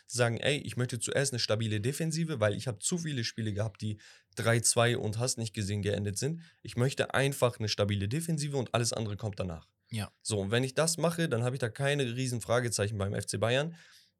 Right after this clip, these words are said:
Speaker 1: Wenn's nur um die Innenverteidigung geht, gehe ich mit. Da hat natürlich ein Real Madrid, ein Manchester City und so weiter ein Wörtchen mitzureden, ne, mit den,
Speaker 2: Ja.
Speaker 1: äh, Spielern, die sie da haben. Oder ein Barcelona. So, ne, die haben ja Rekorde
Speaker 2: Klar.
Speaker 1: aufgestellt.
Speaker 2: Ja.
Speaker 1: Aber per se so,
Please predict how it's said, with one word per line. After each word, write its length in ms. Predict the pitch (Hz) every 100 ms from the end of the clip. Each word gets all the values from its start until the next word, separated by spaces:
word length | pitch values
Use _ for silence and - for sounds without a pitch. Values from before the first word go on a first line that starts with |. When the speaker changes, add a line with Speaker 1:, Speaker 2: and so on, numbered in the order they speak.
| _
Speaker 1:
Wenn's 280 | - 220 -
nur 120 | 175
um 100 | 170
die 80 | 160
Innenverteidigung 680 | 160 165 147 147 139 139 123
geht, 280 | 139 139 - _
gehe 220 | 104 120
ich 160 | 113 -
mit. 240 | 175 185 - _ _
Da 140 | 107
hat 80 | 117
natürlich 520 | 113 110 135 135 120 - _ _
ein 80 | 120
Real 200 | 113 117
Madrid, 460 | 117 104 113 113 -
ein 120 | 104
Manchester 340 | 110 110 113
City 320 | 104 123 120 110
und 200 | 107 104
so 100 | 107
weiter 320 | 110 113 104
ein 140 | 104
Wörtchen 260 | 110 110 107
mitzureden, 520 | 117 - 98 95 87
ne, 140 | 123
mit 200 | 147 104
den, 60 | 101
Speaker 2:
Ja. 140 | 95 90 - - - _ -
Speaker 1:
äh, 260 | - -
Spielern, 380 | - - 117 107
die 80 | 95
sie 100 | 98
da 220 | 90 104
haben. 320 | 110 123 92 - -
Oder 160 | - 110
ein 60 | 92
Barcelona. 640 | 104 - 104 117 104 85 - _
So, 200 | 95 98
ne, 180 | 98 147
die 100 | 101
haben 100 | 92
ja 60 | 101
Rekorde 300 | 95 131 135
Speaker 2:
Klar. 100 | 101
Speaker 1:
aufgestellt. 500 | 98 - - 85 - _ _
Speaker 2:
Ja. 140 | 113 - -
Speaker 1:
Aber 260 | - 117 135
per 200 | 123 110
se 240 | 110 135
so, 300 | 117 107 90